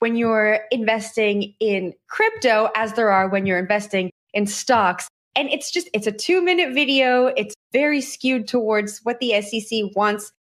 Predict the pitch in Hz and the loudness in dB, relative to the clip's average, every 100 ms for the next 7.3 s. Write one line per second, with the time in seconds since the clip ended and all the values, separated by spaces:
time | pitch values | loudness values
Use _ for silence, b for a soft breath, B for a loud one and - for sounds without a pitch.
0 | - 277 - 226 220 220 - _ - 254 | -2 -2 2 0 0 -4 -12 _ -4 0
1 | 226 208 196 190 190 - _ _ _ - | 2 4 4 4 2 -4 _ _ _ -2
2 | 262 233 277 262 247 277 269 262 269 285 | 0 0 0 0 0 0 2 2 2 0
3 | 269 277 277 269 254 - 247 254 277 254 | 0 2 2 0 -2 -2 0 2 4 4
4 | 240 - 294 254 - - 226 269 277 - | 2 2 2 0 -4 -4 -2 -2 -4 -2
5 | 247 220 226 233 214 208 208 226 214 196 | 0 0 0 2 2 2 0 -2 0 -2
6 | 269 214 247 - 240 247 247 240 214 226 | -2 -4 -4 -2 -2 -2 -2 -2 0 -2
7 | 185 208 208 | 0 0 0